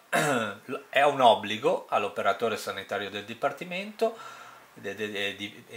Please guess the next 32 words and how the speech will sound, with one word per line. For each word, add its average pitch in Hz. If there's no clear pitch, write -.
di 104
prevenzione 110
dell'azienda 98
sanitaria 117
locale 208
accedere 220
al 214
sistema 127
centrale 101
di 113
Immuni 98
e 135
caricare 208
il 214
codice 151
chiave 107
in 143
presenza 113
di 117
caso 110
di 113
posi-, 107
positività. 104
Come 165
la 185
vedo 233
io, 233
qua 175
questo 139
è 104
semplicemente 110
un, 98